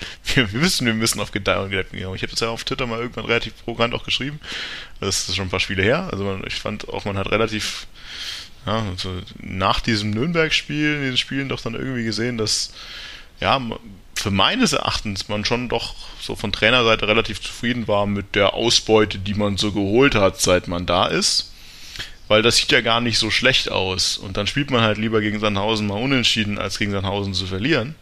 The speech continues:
Haben wir halt auch bei E-Sport schon gelernt. Ein Sieg ist nicht alles. Ja?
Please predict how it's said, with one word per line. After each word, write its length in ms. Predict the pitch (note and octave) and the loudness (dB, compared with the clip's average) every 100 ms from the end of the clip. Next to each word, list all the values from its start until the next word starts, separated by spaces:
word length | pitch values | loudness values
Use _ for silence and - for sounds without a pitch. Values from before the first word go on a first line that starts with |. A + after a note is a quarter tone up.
| - - - - - - | -20 -20 -18 -20 -20 -12
Haben 100 | - | -2
wir 20 | G2 | -2
halt 80 | |
auch 80 | G#2+ | -2
bei 100 | - | -4
E-Sport 380 | A#2+ - A2+ - | -2 0 0 0
schon 160 | G#2 F#2+ | -4 -4
gelernt. 400 | F#2+ G2+ C3 G#2 | -6 -6 -8 -6
Ein 100 | G2+ | -4
Sieg 420 | - B2+ - - | -2 0 -2 0
ist 260 | A#2 - | 2 2
nicht 360 | A2 B3+ - - | 2 4 2 4
alles. 560 | E2+ A2 A3+ - - - - | 2 2 0 -2 -6 -10 -10
Ja? 180 | - | -8